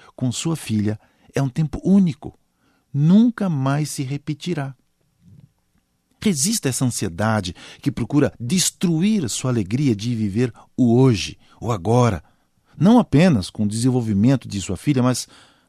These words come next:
com seu emprego, seu casamento e sua vida. Tudo tem o seu tempo determinado e há tempo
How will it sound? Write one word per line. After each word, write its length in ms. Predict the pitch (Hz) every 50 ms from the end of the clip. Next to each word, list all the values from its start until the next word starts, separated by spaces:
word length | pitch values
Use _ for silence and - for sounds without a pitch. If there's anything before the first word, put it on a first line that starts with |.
| _ _
com 140 | - 185 190
seu 140 | - 233 233
emprego, 520 | 220 160 - 170 175 175 160 151 160 151 - _ _ _
seu 140 | - - 165
casamento 640 | - 156 139 117 127 113 113 117 117 117 120 117 -
e 40 | 131
sua 440 | 120 - - - - 127 131 131 131
vida. 480 | 107 92 90 101 113 117 110 - 87 - _ _ _ _ _ _ _ _ _ _ _ _ _ _ _ _ _ _ -
Tudo 440 | 202 208 214 214 208 175 214 202 - - - _ -
tem 160 | - 151 147
o 60 | 147
seu 240 | 131 - - 139 127
tempo 420 | - _ - 110 104 104 98 - 107
determinado 760 | 110 104 98 - 101 98 101 104 98 87 82 80 82 87
e 120 | 104 127 160
há 80 | 208
tempo 500 | - - 185 175 170 147 - - - -